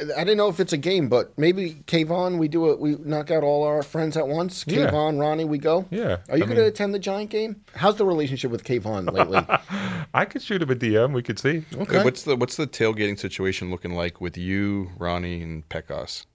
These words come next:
Speaker 1: No, Pecos
Speaker 2: I thought I
Speaker 1: has
Speaker 2: was
Speaker 1: a
Speaker 2: gonna get invited.
Speaker 1: Well, Pecos has a real tailgate, which I,
Speaker 3: Yeah.
Speaker 1: I never been to, but apparently it's very, very thorough. Me, I do a little bit, uh,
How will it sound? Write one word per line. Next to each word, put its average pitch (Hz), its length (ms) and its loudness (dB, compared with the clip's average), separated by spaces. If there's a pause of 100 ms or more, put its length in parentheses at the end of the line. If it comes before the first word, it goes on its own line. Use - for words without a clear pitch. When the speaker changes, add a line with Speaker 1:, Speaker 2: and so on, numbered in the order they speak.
(220)
Speaker 1:
No, 117 240 -6
Pecos 127 360 4
Speaker 2:
I - 20 2
thought 160 160 8
I - 20 12
Speaker 1:
has 120 60 10
Speaker 2:
was 113 80 4
Speaker 1:
a 113 40 4
Speaker 2:
gonna 120 140 6
get 113 140 4
invited. 113 400 4
Speaker 1:
Well, 123 120 8
Pecos 143 460 4
has 107 160 0
a 104 80 2
real 113 320 6
tailgate, 90 520 0
which 104 220 -2
I, 104 60 2
Speaker 3:
Yeah. 101 180 4
Speaker 1:
I 107 100 -2
never 107 260 0
been 107 160 0
to, 98 160 -6
but 98 240 -2
apparently 101 480 -4
it's - 160 -8 (640)
very, 143 520 4
very 113 260 4
thorough. 92 480 0 (640)
Me, 214 280 0
I 175 120 4
do 160 200 2
a 156 60 4
little 147 240 4
bit, 123 240 2
uh, 110 400 4